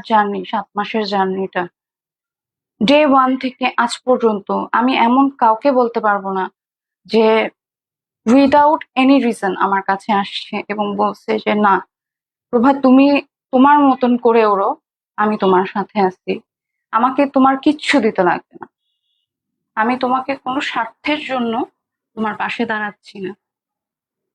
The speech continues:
আমি হয়তো, আমি ওনার কাছে কিছুই যাব না, সে যে ব্যক্তি হোক না কেন, কিছুই হয়তো যাব না, কিন্তু তার এই বলাটা হয়তো আমার জন্য অনেক কিছু হতো। কিন্তু আসলে আমি এই ধরনের সাপোর্ট কখনো পাই নাই।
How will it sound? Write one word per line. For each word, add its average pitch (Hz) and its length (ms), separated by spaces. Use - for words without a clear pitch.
আমি 311 440
হয়তো, 311 500
আমি 330 200
ওনার 311 180
কাছে 285 220
কিছুই 262 320
যাব 208 240
না, 190 140
সে 247 180
যে 285 240
ব্যক্তি 269 420
হোক 190 240
না 185 100
কেন, 208 220
কিছুই 277 320
হয়তো 262 200
যাব 196 240
না, 196 100
কিন্তু - 260
তার 233 220
এই 254 100
বলাটা 247 500
হয়তো 240 220
আমার 196 260
জন্য 202 180
অনেক 202 260
কিছু 185 280
হতো। - 200
কিন্তু 254 180
আসলে 269 320
আমি 247 240
এই 262 100
ধরনের 285 440
সাপোর্ট 220 400
কখনো 226 320
পাই 196 240
নাই। 202 160